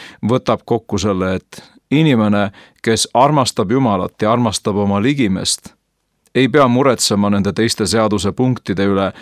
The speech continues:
sest ta on kogu seaduse täitnud juba sellega. Ja me näeme, et Paulus siis, äh, mitte lihtsalt ei too sellist abstraktset, äh,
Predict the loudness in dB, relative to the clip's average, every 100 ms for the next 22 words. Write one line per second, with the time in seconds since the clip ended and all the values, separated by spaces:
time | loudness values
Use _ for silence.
0 | -14 -6 -6 -2 0 0 0 0 0 0
1 | 2 2 0 -2 -4 0 0 0 -2 -2
2 | -2 -8 _ -4 0 0 0 0 -2 -6
3 | -12 -16 _ _ _ -20 -20 -20 -20 _
4 | -2 2 2 2 0 2 2 4 2 2
5 | 0 0 2 2 0 -2 -2 0 0 2
6 | 0 0 2 2 2 0 0 0 -2 -2
7 | -4 -4 -2 -2 -2 -2 -2 -4 -2 0
8 | 2